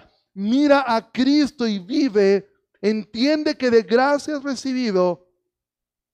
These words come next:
y de gracia debes dar a los demás. Por eso Pablo los trata como hermanos.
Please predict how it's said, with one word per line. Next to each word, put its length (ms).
y 100
de 140
gracia 580
debes 340
dar 200
a 60
los 180
demás. 600
Por 160
eso 260
Pablo 580
los 260
trata 320
como 320
hermanos. 800